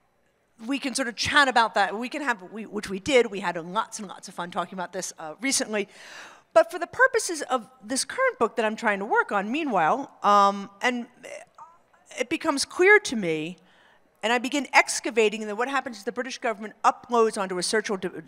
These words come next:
searchable database, um, the files that are found and that they deem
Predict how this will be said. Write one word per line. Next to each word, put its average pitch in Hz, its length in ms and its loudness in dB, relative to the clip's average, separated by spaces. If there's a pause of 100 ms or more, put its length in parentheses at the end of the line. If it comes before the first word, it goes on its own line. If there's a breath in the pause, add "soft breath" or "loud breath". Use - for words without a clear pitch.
searchable 254 440 0
database, 156 640 2 (460 loud breath)
um, 185 200 0
the 202 60 -4
files 254 580 8
that 208 140 4
are 190 120 0
found 226 720 2 (640 soft breath)
and 233 140 -2
that 226 220 0
they 302 260 4
deem 214 540 -6